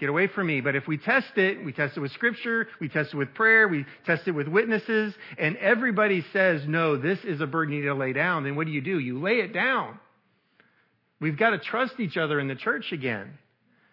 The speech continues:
To say, "Look, I might not feel like doing this right now, but I'm going to trust this prophetic voice in my life." And we gotta hold on to what is good. You can't hold on to what is bad.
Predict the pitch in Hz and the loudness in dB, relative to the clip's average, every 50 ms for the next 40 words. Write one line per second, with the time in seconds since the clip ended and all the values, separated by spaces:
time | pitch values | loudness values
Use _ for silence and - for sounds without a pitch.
0 | _ _ _ _ - 151 - 202 185 180 220 214 214 - - 151 185 226 247 226 | _ _ _ _ -12 -4 0 2 4 6 4 4 4 0 0 2 2 4 4 2
1 | 196 190 202 214 226 220 160 175 190 - - - - - 190 202 214 214 214 202 | 4 4 4 2 2 0 0 0 0 0 -2 -6 -6 -4 0 0 2 2 2 0
2 | 196 214 233 214 170 151 202 220 226 220 214 214 220 214 - 214 214 220 214 214 | 0 -2 -2 -4 -2 0 0 0 2 0 0 -2 -2 -4 -2 -2 -2 0 0 0
3 | 220 214 208 185 185 170 175 185 185 180 190 196 185 160 135 - - - 180 175 | -2 0 0 0 0 0 0 0 -2 -2 -2 -2 -2 -4 -6 -6 -6 -4 -4 -4
4 | - - - 170 147 - - - 147 - - 185 180 170 147 135 127 139 151 175 | -6 -6 -8 -10 -10 -10 -14 -16 -16 -8 -4 -2 -2 -2 -4 -4 -6 -4 -2 -2
5 | 190 175 - - 156 135 127 123 123 120 120 113 110 113 110 - - _ - - | -2 -2 -4 -4 -4 -2 -2 -2 -2 0 0 0 -2 -2 -6 -12 -20 _ -20 -20
6 | - - - - - 147 156 185 170 180 175 202 196 180 147 - - - 226 247 | -20 -20 -14 -6 -4 -4 -2 0 0 0 2 2 2 0 -2 -4 -4 0 0 2
7 | 254 240 208 202 214 247 262 233 202 185 190 180 170 151 147 147 135 208 240 262 | 2 2 0 -2 -2 -2 0 2 2 2 2 2 0 -2 -4 -2 0 2 4 4
8 | 262 202 131 104 110 - - _ _ _ _ _ _ _ _ _ _ _ _ _ | 4 2 0 -4 -8 -14 -20 _ _ _ _ _ _ _ _ _ _ _ _ _
9 | _ - 165 - 254 254 240 208 - - 226 208 214 185 196 226 254 262 233 208 | _ -10 -8 -4 -2 -2 -2 -2 -2 -4 -2 0 0 0 0 0 0 2 2 0
10 | 185 175 170 160 151 139 131 123 151 185 220 262 - - - - - | 0 0 0 -2 -2 -4 -4 -4 -4 -4 -4 -6 -10 -10 -12 -14 -20